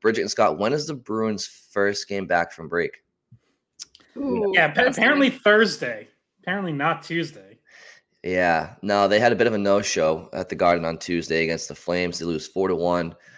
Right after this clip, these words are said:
Speaker 1: Not a whole lot of good to take away from that game. Nonetheless, Bridget and Scott, we will still have opening shifts, so let's get right to 'em.
Speaker 2: Can I
Speaker 3: Yeah,
Speaker 2: go
Speaker 3: so
Speaker 2: first?
Speaker 3: oh, yeah, sure. Go for it.
Speaker 2: Okay, mine, uh,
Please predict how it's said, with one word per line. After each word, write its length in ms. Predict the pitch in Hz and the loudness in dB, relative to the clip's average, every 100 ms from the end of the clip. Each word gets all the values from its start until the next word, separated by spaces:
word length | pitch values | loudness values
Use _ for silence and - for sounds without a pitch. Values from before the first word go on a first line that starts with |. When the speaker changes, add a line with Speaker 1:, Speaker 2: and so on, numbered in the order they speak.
| _ _ | _ _
Speaker 1:
Not 180 | 123 135 | 4 4
a 60 | 123 | 6
whole 160 | 113 | 6
lot 100 | 107 | 6
of 140 | 98 85 | 4 0
good 100 | 95 | -2
to 80 | |
take 220 | - 95 85 | 0 -2 2
away 180 | 98 | 2
from 140 | 113 95 | 2 -2
that 240 | 85 82 | -2 -2
game. 320 | 87 87 90 | -4 -2 -2
Nonetheless, 580 | 95 95 87 101 90 - | -2 0 2 4 4 0
Bridget 280 | - 92 78 | -4 -4 -4
and 80 | 85 | -8
Scott, 340 | - 87 76 | 0 2 2
we 100 | 87 | -2
will 180 | 85 85 | -2 -4
still 360 | - - 127 120 | -4 2 2 4
have 360 | 107 95 85 | 4 4 2
opening 300 | 90 85 80 | -4 -6 -10
shifts, 520 | - 110 139 - - - | -6 -2 -2 -4 -10 -10
so 180 | - | -6
let's 180 | 92 90 | -4 -4
get 160 | - - | -6 -4
right 160 | 87 - | -4 -4
to 180 | 82 | -10
'em. 80 | 69 _ _ _ _ _ _ - _ _ _ _ _ - | -12 _ _ _ _ _ _ -20 _ _ _ _ _ -16
Speaker 2:
Can 160 | 240 247 | -10 -4
I 60 | 220 | 2
Speaker 3:
Yeah, 140 | 233 | 2
Speaker 2:
go 60 | - | 4
Speaker 3:
so 180 | 226 | 0
Speaker 2:
first? 260 | 240 240 - _ _ _ - | 0 -6 -16 _ _ _ -6
Speaker 3:
oh, 220 | 208 190 | 0 0
yeah, 200 | 156 156 | 2 -2
sure. 280 | - 170 151 | -2 -4 -4
Go 220 | - 143 | -6 -10
for 160 | - 123 | -10 -12
it. 60 | - | -8
Speaker 2:
Okay, 280 | 254 226 214 | -4 -2 -4
mine, 380 | 214 226 226 226 - | -4 -4 -4 -8 -8
uh, 200 | 220 | -6